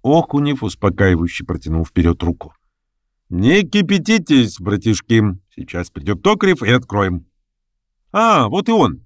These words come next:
заметила Анна. Действительно, к ним шёл секретарь райкомпарта. Окунев побежал ему навстречу.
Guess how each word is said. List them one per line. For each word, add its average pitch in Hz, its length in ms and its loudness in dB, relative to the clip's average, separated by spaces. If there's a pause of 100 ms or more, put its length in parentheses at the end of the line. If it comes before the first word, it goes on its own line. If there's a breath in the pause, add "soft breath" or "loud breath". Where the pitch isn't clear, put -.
заметила 98 540 -4
Анна. 78 380 -2 (340)
Действительно, 92 480 -2
к - 80 -14
ним 90 220 2
шёл 95 240 0
секретарь 95 580 -4
райкомпарта. 92 1000 -2 (240)
Окунев 104 420 0
побежал 87 400 2
ему 87 160 2
навстречу. - 540 -4